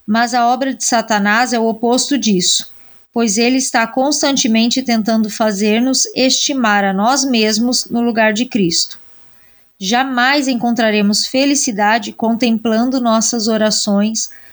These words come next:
nossos atos ou nossos sentimentos. O que Jesus é,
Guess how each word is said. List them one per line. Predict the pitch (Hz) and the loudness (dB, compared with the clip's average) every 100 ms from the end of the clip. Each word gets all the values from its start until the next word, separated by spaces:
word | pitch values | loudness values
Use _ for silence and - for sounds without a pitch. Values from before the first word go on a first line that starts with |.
| _ _ | _ _
nossos | 220 220 214 214 190 | 0 0 -2 -4 0
atos | 202 240 254 277 - - | 0 0 0 -2 -2 -2
ou | 247 | 0
nossos | 233 226 240 - | 2 0 -2 -2
sentimentos. | 233 233 - 254 196 170 - - - - _ _ _ _ | 0 0 0 2 2 0 -4 -6 -6 -10 _ _ _ _
O | 233 | -6
que | 220 247 | -2 -2
Jesus | 247 247 240 294 240 | 0 0 0 0 0
é, | 226 220 262 | 0 2 0